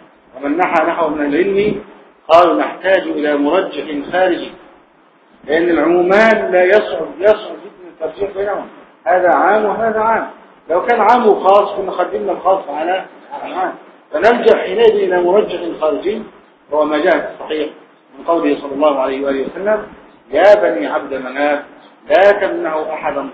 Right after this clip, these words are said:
طاف بالبيت ساعة من ليل أو نهار أن يركع ركعتين".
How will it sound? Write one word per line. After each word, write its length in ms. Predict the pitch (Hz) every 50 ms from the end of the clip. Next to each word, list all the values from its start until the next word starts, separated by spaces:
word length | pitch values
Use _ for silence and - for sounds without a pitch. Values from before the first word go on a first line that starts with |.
| -
طاف 280 | 156 160 170 180 175 170
بالبيت 440 | 160 151 147 139 - 147 143 127 123 - - - - - - _ - - - - _ -
ساعة 560 | 156 170 190 202 185 175 180 170 170 170 156 151
من 320 | 151 143 139 135 139 139
ليل 460 | 160 180 175 165 143 131 123 117 117 - 131
أو 120 | 127 127
نهار 520 | 127 127 127 127 147 165 180 190 196 202 214
أن 320 | 208 - - 135 131 131
يركع 680 | 135 147 170 190 190 - - 196 190 208 220 226 214 - - - - - - _ _ _ -
ركعتين". 500 | - - - - - - - - - -